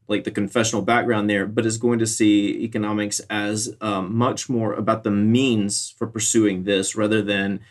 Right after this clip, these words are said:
uh, as a grounding for seeing the world this way, right? That the Eucharist, um, the Eucharist is an ecclesial practice that unites us with Christ, but it's, it's not something that's going to have quite the same,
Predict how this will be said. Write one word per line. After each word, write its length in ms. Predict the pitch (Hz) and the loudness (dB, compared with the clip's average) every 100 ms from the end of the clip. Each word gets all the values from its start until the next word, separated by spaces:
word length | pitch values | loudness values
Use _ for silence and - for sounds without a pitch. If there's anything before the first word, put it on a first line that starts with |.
| _ _ _ | _ _ _
uh, 340 | 101 95 80 71 | -2 -2 -2 -6
as 280 | - 98 98 | -4 -2 -2
a 140 | - 104 | -2 -4
grounding 640 | 101 110 104 104 101 98 | 0 0 2 2 0 -4
for 560 | - 107 98 92 98 - _ _ - | -2 0 2 2 0 -6 _ _ -4
seeing 360 | - 123 107 | 2 4 4
the 60 | 104 | 2
world 280 | 101 104 92 | 2 0 0
this 220 | 90 - | -4 -2
way, 120 | 90 | -4
right? 220 | 76 98 | -2 -2
That 120 | 98 98 | -2 -4
the 60 | |
Eucharist, 680 | 101 117 113 113 98 - - | 0 0 2 2 2 -2 -4
um, 320 | 104 98 92 | -2 -2 -2
the 80 | 98 | -2
Eucharist 600 | 104 151 165 143 123 - | 4 6 6 2 0 0
is 240 | 113 110 104 | 0 0 0
an 160 | - | -6
ecclesial 580 | 95 - 143 131 123 110 | -8 0 2 4 4 2
practice 480 | 113 104 101 101 - | 0 -2 -4 -6 -4
that 260 | - 101 - | -2 -2 -2
unites 360 | 104 104 101 | -2 -2 -4
us 100 | 101 | -6
with 100 | 104 - | -8 -4
Christ, 360 | 107 101 - - - - _ | -2 -2 -4 -8 -20 -20 _
but 340 | - 113 - | 0 0 -2
it's, 580 | - 107 - - - - - | -2 -2 -2 -6 -6 -8 -2
it's 300 | 101 - - | -2 -2 -2
not 340 | 110 101 - | 0 0 -2
something 320 | - 107 107 | -2 -2 -2
that's 180 | 95 78 | -2 -4
going 200 | - 101 | -4 -2
to 80 | 92 | -4
have 220 | 101 87 - _ | -6 -10 -16 _
quite 200 | 113 107 | -4 -2
the 60 | 104 | -4
same, 480 | - 101 101 98 | -2 -2 -2 -4